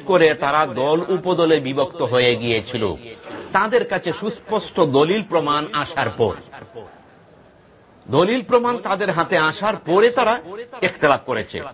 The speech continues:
আর ইখতিলাফ করে দল উপদলে বিভক্ত হয়েছে। তোমরা তাদের মতো হইও না। সাহাবায়ে কেরাম রাদিয়াল্লাহু আনহুম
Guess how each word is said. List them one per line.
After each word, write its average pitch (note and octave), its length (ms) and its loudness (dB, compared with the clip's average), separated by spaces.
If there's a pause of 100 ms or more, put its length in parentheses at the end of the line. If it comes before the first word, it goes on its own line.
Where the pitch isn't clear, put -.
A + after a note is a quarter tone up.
(560)
আর D3 140 0
ইখতিলাফ G#3 440 -4
করে B3 160 2
দল D#3+ 300 4
উপদলে D3+ 420 0
বিভক্ত C3 380 -4
হয়েছে। A#2+ 480 -2 (1900)
তোমরা D#3+ 200 -2
তাদের C3+ 380 0
মতো A#2+ 220 -4
হইও G#2 220 -4
না। F2 140 -10 (2250)
সাহাবায়ে D3 360 0
কেরাম C#3+ 280 0
রাদিয়াল্লাহু C3 600 -2
আনহুম B2+ 360 -6